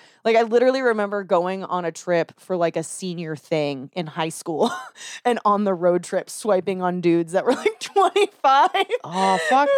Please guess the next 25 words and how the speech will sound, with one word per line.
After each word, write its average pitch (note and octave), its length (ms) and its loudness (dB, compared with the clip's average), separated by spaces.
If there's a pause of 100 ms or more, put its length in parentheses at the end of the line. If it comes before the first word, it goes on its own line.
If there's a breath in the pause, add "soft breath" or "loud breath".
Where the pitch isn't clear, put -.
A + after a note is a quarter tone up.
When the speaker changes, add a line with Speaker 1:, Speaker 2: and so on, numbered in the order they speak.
Speaker 1:
was, - 60 -4
like, F#3 100 2
Speaker 2:
those A3 220 0
guys. A2 480 0
Speaker 1:
it - 40 2
Speaker 2:
Like, G4+ 120 6
Speaker 1:
was, G4 180 2
like, F4+ 140 2
right C4+ 300 2
after B3 260 2
I A3+ 80 6
turned A3 280 0
eighteen. A3 640 2
<laughs> - 1400 -4
Speaker 2:
I F3 260 -4
was A2+ 260 -12
so G3 420 0
crushed C#3 500 -2
when B2 120 -12
the G#2+ 80 -6
hot C#3+ 300 0
girl C#3 240 2
in A#2 60 -8
high G#2+ 240 -4
school, E2 580 -16